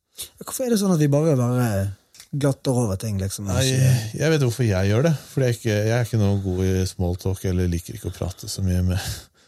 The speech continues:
Speaker 2: med folk. Eh, og så
Speaker 1: Ja.
Speaker 2: er det det å åpne seg, da, at, eh, «Nei, faen, i dag så har jeg hatt det litt kjipt.» Hvis jeg hadde sagt det til en kamerat, så bare, «Å, faen, det var kjipt å høre. Jeg har også hatt det litt kjipt.» Og så,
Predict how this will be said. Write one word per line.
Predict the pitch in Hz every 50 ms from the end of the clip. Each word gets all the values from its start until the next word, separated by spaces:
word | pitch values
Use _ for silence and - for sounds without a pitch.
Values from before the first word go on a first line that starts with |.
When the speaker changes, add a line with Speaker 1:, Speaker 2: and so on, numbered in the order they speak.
| _ _ _ _ -
Speaker 2:
med | 110 104 101
folk. | - - 160 156 - - - - - _ _ _ _ _ _ _ _ _ _ _ _ _ -
Eh, | 120 120 120 117 117 113 113 110 110 110 110 107 104 104 101 104 107 104 - _ _ _ _ _ _
og | 151 131
så | 156
Speaker 1:
Ja. | 143
Speaker 2:
er | 120
det | 117 107
det | 104 107 -
å | - 107 95 90
åpne | 87 - - 95
seg, | 92 - 127 123
da, | 123 104 95
at, | 95 - -
eh, | 95 92 90 92 90 - -
«Nei, | 123 107 101 98
faen, | - - 101 92 92 95
i | 92
dag | 92 90 92 98
så | - - - 101 92 92 90 90 - _ _ _ _ _ _ _ _ _ _ _ _ _ _ _ _ _ _
har | 107 98 95
jeg | 92
hatt | 92 90 -
det | - 92 92
litt | 92 - -
kjipt.» | 107 113 110 - _ - - -
Hvis | 113 - -
jeg | 101 92
hadde | 95 98 95
sagt | 95 - 98 95
det | - 101 95
til | 95
en | 92 95 95
kamerat, | 98 98 101 110 -
så | - - 98 95
bare, | 90 92
«Å, | 101 127 147 143
faen, | - - 127 117
det | 107 110
var | 110 107
kjipt | 101 101 104 -
å | 104
høre. | 95 98 104
Jeg | 107
har | 101 95
også | 92 - - 101 90
hatt | 87 82 87
det | 85
litt | 80 - -
kjipt.» | 90 90 - -
Og | 98
så, | - - - 92 90